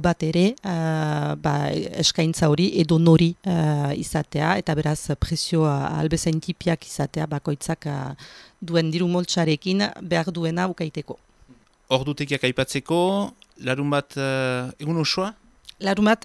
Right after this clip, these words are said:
Speaker 1: egun osoa, behatzietatik, goizko behatzietatik arratseko seietara, taloak izango dira ere, bertan, eh, Uztaritzeko ikastolako pesta taldeak, em, eh, bere gain hartzen ditu, eh, taloak antolatzea,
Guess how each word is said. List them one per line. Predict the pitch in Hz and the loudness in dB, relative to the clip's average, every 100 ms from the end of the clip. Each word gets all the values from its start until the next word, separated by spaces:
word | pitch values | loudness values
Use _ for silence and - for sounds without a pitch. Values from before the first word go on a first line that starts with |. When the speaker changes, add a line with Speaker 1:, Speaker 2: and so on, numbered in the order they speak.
| _ | _
Speaker 1:
egun | 208 214 208 | 0 4 4
osoa, | 190 - 156 | 4 4 4
behatzietatik, | 160 170 - 196 190 185 214 226 - 226 | 6 4 4 2 2 0 -2 -2 0 2
goizko | 196 - 202 | 2 0 0
behatzietatik | 180 175 185 180 - 185 | 0 0 0 -2 -4 -4
arratseko | 175 170 - - 185 | -2 -2 -4 -2 -2
seietara, | - 180 175 180 180 214 311 - - - - | 2 2 2 4 6 6 4 -12 -16 -18 4
taloak | 196 196 214 208 | 8 10 10 8
izango | 196 - 185 185 | 2 2 4 2
dira | 170 185 196 | 2 2 4
ere, | 214 196 214 208 | 2 2 2 2
bertan, | 190 - 202 240 | -4 -2 0 0
eh, | 254 214 185 180 175 | 0 0 0 0 -2
Uztaritzeko | 165 185 180 - 190 - 185 | -2 -2 -2 -4 -6 0 2
ikastolako | 180 180 - 180 180 180 | 2 0 0 0 0 0
pesta | 180 - 170 | -2 -2 -4
taldeak, | - 170 170 175 175 - | -2 -2 0 0 0 -2
em, | 156 151 147 147 147 151 - - - _ | -4 -2 -4 -4 -4 -8 -12 -20 -20 _
eh, | 202 170 | -6 -2
bere | 160 165 | 0 2
gain | 170 160 | 2 2
hartzen | 160 - 165 | 0 0 0
ditu, | 160 - 165 156 | 0 0 0 2
eh, | 147 | 2
taloak | - 156 160 - | 0 2 2 2
antolatzea, | 151 151 156 147 - 170 | -2 0 0 0 0 2